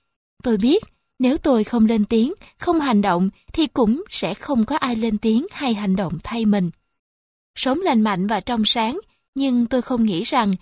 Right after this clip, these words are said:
những định chế về con trai phải thế này, con gái phải thế kia là điều mình phải nhất nhất tuân theo. Cái quan trọng là tình yêu chín chắn mai này tôi tìm thấy khi đã trưởng thành, hài lòng, chủ động, hạnh phúc,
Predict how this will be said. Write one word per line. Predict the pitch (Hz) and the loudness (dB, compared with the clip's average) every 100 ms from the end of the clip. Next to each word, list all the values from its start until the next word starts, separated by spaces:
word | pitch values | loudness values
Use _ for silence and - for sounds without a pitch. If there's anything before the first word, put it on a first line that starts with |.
| _ - | _ -6
những | 220 311 | -4 0
định | 285 185 | 0 0
chế | - 233 320 | -2 -2 0
về | 320 | -2
con | - 226 233 | -4 -6 -4
trai | 277 262 | -2 -2
phải | - 196 | -4 -8
thế | 294 370 | -6 -4
này, | 302 202 190 - - | -2 -2 -4 -10 -8
con | 311 294 | -4 -2
gái | 269 262 | -4 -4
phải | 392 - | -4 -4
thế | 233 311 - | -4 -6 -2
kia | 262 254 247 - - | 0 0 -2 -12 -6
là | 294 | -2
điều | 240 254 226 | 0 0 2
mình | 226 202 | 0 0
phải | 214 175 | -4 -4
nhất | 262 359 | -6 -4
nhất | 294 403 - | -4 -4 -2
tuân | 254 | -4
theo. | 214 226 247 233 - _ _ _ _ - | -2 -2 0 0 -4 _ _ _ _ -8
Cái | 320 | -8
quan | - 285 | -4 -4
trọng | 240 226 175 190 - _ | -2 -2 -2 -4 -8 _
là | 269 233 | -6 -2
tình | 254 214 | -2 -2
yêu | 247 233 | -2 -4
chín | 247 330 | -6 -8
chắn | 330 240 262 415 | -6 -4 -4 -4
mai | 294 247 | -4 -2
này | 226 208 | 0 -2
tôi | 180 277 | -4 -6
tìm | 262 208 | -4 -4
thấy | 196 220 320 | -4 -6 -4
khi | 302 220 | -4 -4
đã | 196 | -4
trưởng | - 180 233 | -4 -4 -4
thành, | 262 208 180 - _ _ - | -4 -2 -2 -6 _ _ -8
hài | 240 226 | -4 -2
lòng, | 226 214 185 - - | 0 0 -2 -6 -4
chủ | 214 247 | -2 0
động, | 262 180 170 - | -2 -4 -6 -8
hạnh | 240 156 | -6 -6
phúc, | - 370 | -4 -2